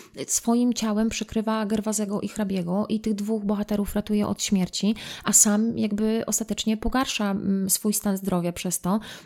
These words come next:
no i to przyczynia się do jego, do jego śmierci. Więc gdzieś tam, pomimo tego, że sam pozbawił życia jednego z rodu, jednego z przedstawicieli rodu Choreszków,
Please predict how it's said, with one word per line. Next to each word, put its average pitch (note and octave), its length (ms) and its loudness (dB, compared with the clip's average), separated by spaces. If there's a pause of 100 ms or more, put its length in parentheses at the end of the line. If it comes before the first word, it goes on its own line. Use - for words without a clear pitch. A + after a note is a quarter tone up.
no G#3 160 6
i A#3+ 120 2
to G#3+ 160 0
przyczynia A3 420 0
się G#3+ 120 -2
do F#3+ 100 0
jego, G3 280 2
do G#3 100 2
jego G#3 180 2
śmierci. A#3 520 0 (280)
Więc G#3 200 6
gdzieś A#3 340 2
tam, F#3+ 240 0
pomimo G#3 340 4
tego, G3 280 -2
że F#3 240 -2
sam G3+ 240 4
pozbawił G3 460 0
życia G3 300 -2
jednego F#3+ 380 0
z F#3+ 60 -2
rodu, F#3+ 280 0 (180)
jednego G3 400 2
z - 60 0
przedstawicieli G3+ 640 0
rodu G3 200 2
Choreszków, F#3+ 580 -2